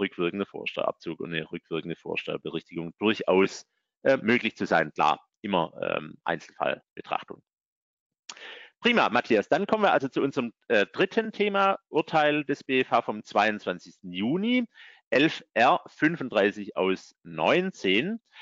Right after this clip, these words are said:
Äh, hier geht's, äh, um das Stichwort, äh, ja, symbolisches Entgelt, konkret also mit, mit der Frage,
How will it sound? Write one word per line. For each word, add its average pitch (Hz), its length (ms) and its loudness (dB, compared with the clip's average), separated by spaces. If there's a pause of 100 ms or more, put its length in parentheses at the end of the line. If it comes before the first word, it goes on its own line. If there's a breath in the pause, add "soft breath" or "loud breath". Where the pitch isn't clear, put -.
(160 loud breath)
Äh, 135 180 2
hier 165 200 2
geht's, - 460 0
äh, 127 200 4
um 127 160 -2
das 113 100 2
Stichwort, - 800 0
äh, 101 220 4
ja, 98 180 4
symbolisches 120 840 2
Entgelt, 151 560 0
konkret 104 500 0
also 113 160 2
mit, 110 200 -4 (420 loud breath)
mit 113 100 -2
der 110 100 4
Frage, 113 560 2